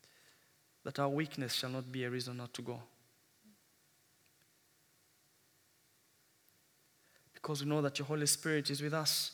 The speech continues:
and your holy angels are there to help us, to protect us.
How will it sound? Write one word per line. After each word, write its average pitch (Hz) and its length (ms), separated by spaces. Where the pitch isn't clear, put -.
and 143 80
your 139 100
holy 147 260
angels 135 360
are 127 80
there 131 180
to 127 100
help 127 300
us, - 380
to - 60
protect 131 460
us. - 280